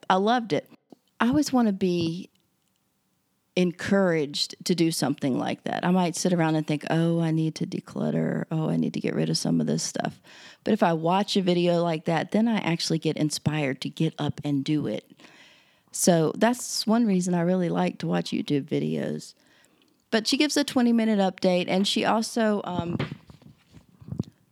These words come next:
talks about her thoughts and some of her philosophies on life and her business. And it's about twenty minute video, the one that came out this week.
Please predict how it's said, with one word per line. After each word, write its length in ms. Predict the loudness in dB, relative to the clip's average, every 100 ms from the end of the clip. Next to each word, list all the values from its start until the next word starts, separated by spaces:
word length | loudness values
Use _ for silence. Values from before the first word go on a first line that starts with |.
| _ _ _ _
talks 300 | 2 2 2
about 320 | 0 2 0 0
her 180 | 0
thoughts 600 | 0 0 2 0 -2 -2
and 140 | 0 2
some 160 | 2
of 140 | 2 2
her 240 | 0 0 -6 -10
philosophies 760 | 0 2 2 0 -2 -2 0 2
on 120 | 2
life 460 | 2 2 0 -2 -2
and 220 | 0 -2 0
her 180 | 2 2
business. 600 | 4 0 2 0 0 -4 -10 -20 -20 -20 _ 0
And 220 | 4 4
it's 120 | 2
about 240 | 0 0
twenty 260 | 2 4 4
minute 280 | 4 2 2
video, 480 | 2 2 2 2 0
the 120 | 0
one 200 | 2 0
that 140 | -2
came 240 | 0 2 2
out 240 | 0 0
this 320 | 0 2 -2
week. 520 | -4 -4 -4 -8 -20